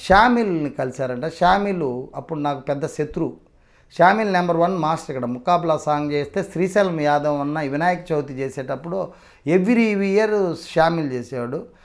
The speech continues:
అలా నేను వచ్చిన తర్వాత నాకు మంచి పేరు రావడం మొదలైంది. ఎందుకంటే నేను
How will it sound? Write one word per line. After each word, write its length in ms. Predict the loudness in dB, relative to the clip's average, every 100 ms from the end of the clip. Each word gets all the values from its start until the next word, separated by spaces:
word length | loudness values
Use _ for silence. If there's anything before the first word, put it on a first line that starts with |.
| -20 _
అలా 160 | 2 4
నేను 300 | 4 2 2
వచ్చిన 260 | 0 -2 2
తర్వాత 680 | 6 6 4 0 -4 -4 -8 _
నాకు 340 | -2 4 4 4
మంచి 320 | 0 -2 -4
పేరు 320 | 0 0 2
రావడం 680 | 4 4 2 -2 -8 -14 -20 _ _ _
మొదలైంది. 460 | 0 2 2 0 -2
ఎందుకంటే 560 | -2 0 2 2 0 -8 _ -20 -20 _ -2
నేను 840 | 2 2 2 0 -2 -2 -4 -6